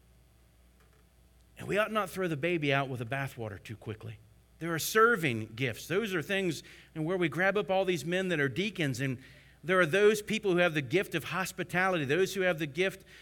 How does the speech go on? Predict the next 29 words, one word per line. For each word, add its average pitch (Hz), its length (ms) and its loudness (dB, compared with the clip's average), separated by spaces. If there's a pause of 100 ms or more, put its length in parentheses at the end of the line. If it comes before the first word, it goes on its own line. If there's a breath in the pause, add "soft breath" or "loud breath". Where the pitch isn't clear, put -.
(140 loud breath)
of 147 160 0
mercy, 175 320 2
those 165 240 2
who 196 60 2
have 185 100 -2
the 170 60 0
gift 175 280 -4
of 170 100 -2
administration. 170 1000 -2
There 151 200 2
are 143 60 2
different 180 720 -6
gifts 190 420 0 (380 loud breath)
that 175 120 0
are 170 80 2
utilized 185 500 2
for 180 120 -4
people 202 300 -6
to 170 80 -2
serve. 202 340 2
And 170 160 -2
then 226 120 -4
there 240 120 -4
are 226 140 0
those 208 220 0
miraculous 196 600 0
gifts 226 300 -4
where 180 100 -2
God, 196 400 -2